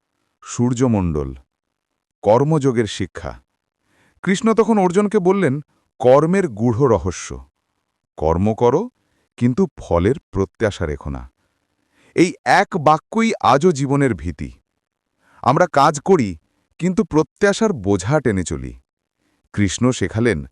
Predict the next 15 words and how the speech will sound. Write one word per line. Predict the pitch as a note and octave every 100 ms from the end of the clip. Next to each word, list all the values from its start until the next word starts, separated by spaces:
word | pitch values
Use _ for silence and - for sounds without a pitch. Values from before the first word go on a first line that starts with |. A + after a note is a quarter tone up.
| _ _ -
সত্যিকারের | - D#3+ - - G3+ G3 F3+
শান্তি | - B2 C#3 C3+ D#3
আসে | D#3 - D#2 C2 _ _ _
যখন | F2 B2 C#3+
আমরা | C#3 C#3+ C#3+
ফলের | - F#2+ F#2+ D3+ D#3
চিন্তা | B2+ A2 G2
ত্যাগ | E2 D2+ B1+
করি, | D2+ C#2 B1+ _ _ _ _ -
শুধু | - F3+ G3+
কর্তব্য | D3+ D#3 - G3 F3+
করি | C3 D#2+ C2 _ _ _ -
ঈশ্বরের | A#2+ - - C3+ C3
উদ্দেশ্যে। | E2+ C#2 D2 - B1+ C2+ _ _ _ _ _ _ _ _ _ _ _ _ _
ওম, | G#2+ C#3+ F3+ C3+ E2+ C2